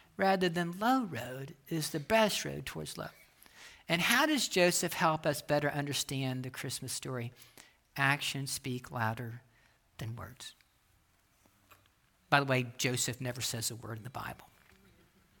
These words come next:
Okay, so Time Magazine's never asked me to vote. Didn't ask me on the vote on this year. Didn't ask me, you know, when, uh, they tried to s-,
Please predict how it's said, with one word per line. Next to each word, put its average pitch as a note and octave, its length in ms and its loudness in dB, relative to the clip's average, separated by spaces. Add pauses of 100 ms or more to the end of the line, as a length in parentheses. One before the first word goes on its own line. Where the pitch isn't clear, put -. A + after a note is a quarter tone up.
(1900)
Okay, F3 200 8
so F3+ 200 6
Time G3 260 6
Magazine's E3 480 6
never D#3 180 4
asked D3 280 6
me C#3 80 0
to C3+ 80 -4
vote. B2 240 -4 (1400)
Didn't E3 180 10
ask F3+ 220 12
me F3+ 100 8
on F3+ 80 8
the F3 60 8
vote E3+ 240 10
on E3+ 100 8
this E3+ 240 6
year. E3+ 240 8
Didn't D#3+ 200 6
ask D#3+ 280 8
me, D#3 140 2 (240)
you E3+ 100 0
know, D#3 200 10
when, D#3 280 6
uh, D#3 320 8
they D3 180 4
tried D#3 280 6
to D3 60 -2
s-, C3+ 140 0